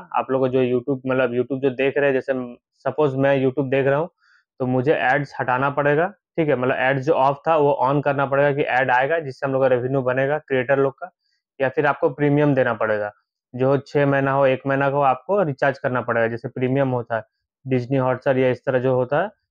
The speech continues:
बहुत सारे ऐप में जो premium भरना पड़ेगा, उस तरह आपको YouTube में भी start हो जाएगा। बहुत, बहुत कुछ, मतलब कुछ दिनों से वो भी start हो जाएगा। तो या तो आपको ads हटाना पड़ेगा, ठीक है, जो ads off किए हैं उसको on करना पड़ेगा,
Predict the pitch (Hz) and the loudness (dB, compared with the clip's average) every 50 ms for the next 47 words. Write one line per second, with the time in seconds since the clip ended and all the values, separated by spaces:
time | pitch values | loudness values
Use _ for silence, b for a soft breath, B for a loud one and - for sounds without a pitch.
0 | _ _ - 127 127 123 - - 139 127 127 123 123 123 - 143 143 131 139 131 | _ _ -2 -2 -2 -2 -2 -2 -2 0 2 0 0 -2 -2 -4 -2 0 2 2
1 | 127 123 120 120 117 - - 131 127 127 135 139 135 127 127 123 139 139 131 143 | 4 4 2 2 0 -2 -2 -2 0 0 0 0 0 -2 -2 -2 -2 -2 -2 0
2 | 139 160 175 160 139 127 - - 139 135 135 127 - - 190 185 156 135 131 123 | 0 2 2 2 0 0 -2 -2 0 0 0 -2 -2 -4 -2 0 2 0 0 0
3 | 143 139 135 139 143 151 196 208 - - - 143 135 135 127 _ _ - - 131 | -2 -2 0 0 0 0 -2 -4 -4 -4 -2 -2 -2 -2 -2 _ _ -8 -2 -2
4 | 131 127 131 127 131 147 160 151 127 120 131 131 127 127 _ b b b b b | 0 0 2 0 0 0 -2 -2 -2 -2 -2 -2 -4 -6 _ b b b b b
5 | b b - 120 123 147 160 156 _ - 165 156 147 151 160 143 147 147 143 - | b b -4 0 0 0 0 -2 _ 0 0 0 0 0 0 0 0 0 2 2
6 | 180 165 151 165 165 170 165 165 208 196 175 156 147 143 139 156 185 202 180 - | 0 2 4 2 2 2 2 2 2 2 4 4 4 4 4 4 2 2 0 0
7 | - 143 131 123 123 120 113 107 107 104 104 104 _ _ _ _ _ _ _ _ | 0 0 2 2 2 2 2 0 0 -2 -4 -8 _ _ _ _ _ _ _ _
8 | _ - 123 123 123 127 123 - 143 139 135 139 - 156 135 123 127 135 139 135 | _ -8 -4 -2 -2 -2 0 0 0 0 0 0 0 0 2 2 2 0 0 -2
9 | - 139 127 131 127 127 139 139 131 147 143 147 147 175 190 220 _ _ _ _ | -4 -4 -2 0 0 0 0 -2 -2 0 0 0 0 0 -4 -6 _ _ _ _
10 | - - 170 147 135 113 117 120 135 - 120 123 131 139 131 - 127 127 131 - | -4 -2 0 0 0 0 0 0 -2 -2 0 0 0 0 -2 -2 -2 -2 -2 -2
11 | _ - 147 147 151 160 151 135 - - 127 123 131 135 131 139 131 139 139 131 | _ -2 0 2 2 2 2 0 0 0 -2 0 0 0 -2 -2 -2 -2 -2 -2
12 | 139 135 147 151 175 196 | 0 0 0 0 0 -2